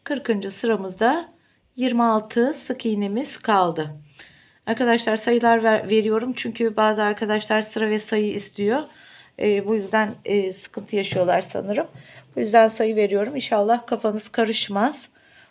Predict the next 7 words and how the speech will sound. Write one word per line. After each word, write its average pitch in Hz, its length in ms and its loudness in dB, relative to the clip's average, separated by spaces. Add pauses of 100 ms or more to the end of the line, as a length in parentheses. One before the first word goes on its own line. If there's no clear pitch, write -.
Bu 208 120 -6
biraz, 208 420 2
e, 202 300 2
uğraştırmalı 196 880 -2
olduğu 190 320 -2
için 185 400 -4
de, 254 220 -2